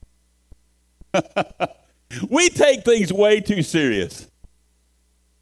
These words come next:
As Christians, we should be the lightest,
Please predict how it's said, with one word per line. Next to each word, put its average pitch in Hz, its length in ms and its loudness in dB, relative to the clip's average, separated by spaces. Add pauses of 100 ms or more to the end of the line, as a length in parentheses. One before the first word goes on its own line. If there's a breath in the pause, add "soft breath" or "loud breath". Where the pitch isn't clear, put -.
(680)
As 202 220 0
Christians, 240 580 0
we 233 260 2
should 226 280 -2
be 196 220 4
the 151 180 2
lightest, 196 1000 0